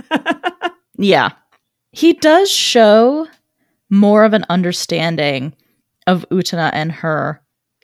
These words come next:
Speaker 2: character during this conversation that he and Akio have. Um, Akio's insistent that if he gives her a gift,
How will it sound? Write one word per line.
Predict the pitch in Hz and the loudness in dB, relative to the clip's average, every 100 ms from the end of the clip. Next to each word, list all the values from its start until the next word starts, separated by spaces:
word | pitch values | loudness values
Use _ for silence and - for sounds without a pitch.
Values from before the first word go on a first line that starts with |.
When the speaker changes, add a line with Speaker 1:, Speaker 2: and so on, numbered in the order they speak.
| _ | _
Speaker 2:
character | - - 190 160 - - - - - _ _ _ _ _ - | -20 -6 -2 0 -2 -8 -10 -10 -16 _ _ _ _ _ -12
during | 175 196 175 156 | 0 0 2 -2
this | 165 | -6
conversation | - 160 147 147 151 147 147 143 | -6 -6 -4 -6 -6 -6 -6 -6
that | 147 | -6
he | 160 | -4
and | 160 - | -4 -4
Akio | - - - 139 | -6 -8 -10 -6
have. | - 80 - - _ _ _ _ _ _ | -6 -4 -6 -12 _ _ _ _ _ _
Um, | 185 180 170 147 139 _ _ _ _ _ - | 2 4 2 0 -6 _ _ _ _ _ -4
Akio's | 185 202 262 240 240 | -2 0 2 4 4
insistent | 220 196 - 175 - 208 220 240 _ _ _ _ _ - | 2 -2 -2 -4 -2 2 2 2 _ _ _ _ _ -2
that | 185 156 _ _ | 0 0 _ _
if | - 180 - - _ _ _ _ _ - | 0 0 -2 -20 _ _ _ _ _ -14
he | - 208 208 208 202 185 - | 0 2 4 4 2 0 -2
gives | 175 - | -4 0
her | 180 | 0
a | 180 | 0
gift, | 160 202 - - | 0 -2 -2 -20